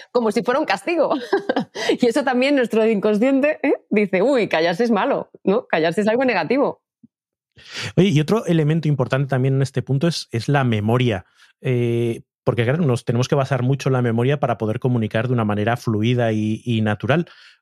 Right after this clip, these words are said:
Speaker 2: ¿Cómo podemos hacer de la memoria nuestra aliada a la hora de comunicar?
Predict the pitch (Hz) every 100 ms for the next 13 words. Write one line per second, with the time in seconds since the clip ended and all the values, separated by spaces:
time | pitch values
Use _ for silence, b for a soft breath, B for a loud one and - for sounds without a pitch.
0 | _ - 131 143 147 170 165 170 165 160
1 | - 156 156 139 151 143 143 135 127 139
2 | 131 127 120 131 123 120 110 101 - _
3 | 110 101 107 101 98 98 92 -